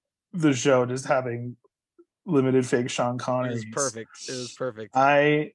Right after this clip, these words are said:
Speaker 1: loved that. And then right before the pandemic hit a year ago, it was about a year ago, like, right now, I think it was the, all the Michael Doliak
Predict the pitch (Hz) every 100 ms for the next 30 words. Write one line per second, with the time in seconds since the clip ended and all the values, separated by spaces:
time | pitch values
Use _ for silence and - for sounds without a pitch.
0 | _ 139 139 139 139 151 151 139 143 143
1 | 143 139 139 151 160 156 151 151 165 151
2 | - 123 123 151 147 123 113 117 139 202
3 | 185 185 190 185 175 165 170 156 165 147
4 | 135 120 - 151 143 - - - 139 131
5 | 123 127 120 - 131 135 127 123 120 120
6 | 120 117 110 110